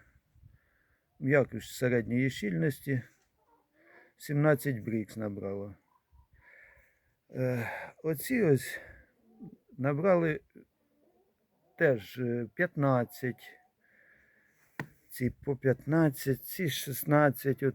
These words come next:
пару штук заміряв. Шістнадцять, це сімнадцять, Джунамі. Ну, під назвою Джунамі. Ну, бачу, це теж клон Фуджі. Так, а тепер переходжу до,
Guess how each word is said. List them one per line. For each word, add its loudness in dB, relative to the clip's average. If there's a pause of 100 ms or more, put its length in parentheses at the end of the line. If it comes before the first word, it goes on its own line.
пару 2
штук -8
заміряв. -2 (340)
Шістнадцять, -14
це -2
сімнадцять, -4
Джунамі. 0 (640)
Ну, -4 (200)
під 4
назвою 6
Джунамі. -2
Ну, -2
бачу, 2
це 4
теж 0
клон 0
Фуджі. -14 (880)
Так, 0
а 0
тепер 2
переходжу 4
до, 4